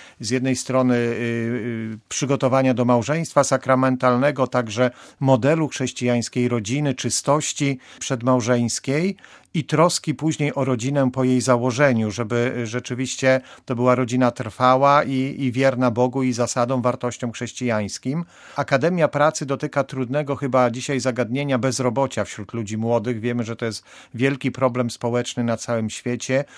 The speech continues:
i tutaj także chcemy wyjść naprzeciw tym oczekiwaniom ludzi młodych, w jaki sposób Kościół, wiara, religia może pomóc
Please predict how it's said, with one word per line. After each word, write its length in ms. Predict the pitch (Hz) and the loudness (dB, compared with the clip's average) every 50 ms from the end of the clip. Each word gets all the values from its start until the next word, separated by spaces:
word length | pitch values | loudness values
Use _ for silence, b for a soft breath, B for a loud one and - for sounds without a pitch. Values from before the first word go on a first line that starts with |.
| B B B B | B B B B
i 100 | 135 127 | -6 -4
tutaj 360 | 139 127 147 135 131 127 123 | -2 0 2 4 4 2 2
także 420 | - 135 131 127 113 107 123 123 | 0 0 0 0 -2 -2 -4 -4
chcemy 640 | - - - 131 123 120 120 120 120 117 - 123 113 | -4 -4 -4 -2 0 0 2 0 0 0 -2 -4 -4
wyjść 320 | 98 135 139 139 - - | -2 -2 -2 -2 -2 -2
naprzeciw 680 | 131 123 120 - - 131 123 123 - - 120 107 - - 120 117 104 - | -2 -2 -2 -2 -4 -4 -4 -4 -4 -6 -6 -6 -6 -6 -6 -6 -6 -6
tym 220 | - 113 117 117 | -4 -4 -4 -2
oczekiwaniom 720 | 110 123 - 123 107 - 120 104 117 117 117 113 110 110 | -4 -4 -6 -6 -6 -4 -4 -2 0 0 0 0 -2 -2
ludzi 240 | 110 117 101 113 113 | -4 -4 -4 -4 -2
młodych, 440 | 113 117 120 120 110 117 123 123 - B B B B B | 0 2 0 0 0 -2 -4 -6 -6 B B B B B
w 60 | 113 | -2
jaki 260 | 120 135 127 - 135 123 | -2 -2 0 -2 -4 -6
sposób 580 | - - 135 131 123 - - 131 127 123 - 127 120 113 113 - | -4 -2 -2 -2 -2 -2 -2 -2 -4 -2 -2 -4 -4 -4 -4 -4
Kościół, 480 | - 131 135 139 123 - - - 147 139 | 0 0 0 0 0 -4 -6 -4 -4 -2
wiara, 360 | 113 120 120 117 120 127 127 | 0 0 2 2 2 0 0
religia 500 | 120 123 113 104 117 120 113 113 127 120 | 0 -2 -2 -2 -4 -4 -2 0 0 0
może 280 | 120 120 117 101 117 - | 2 0 0 -2 -2 -4
pomóc 500 | - 120 117 117 120 123 127 - - | -2 -2 0 0 0 -2 -4 -6 -10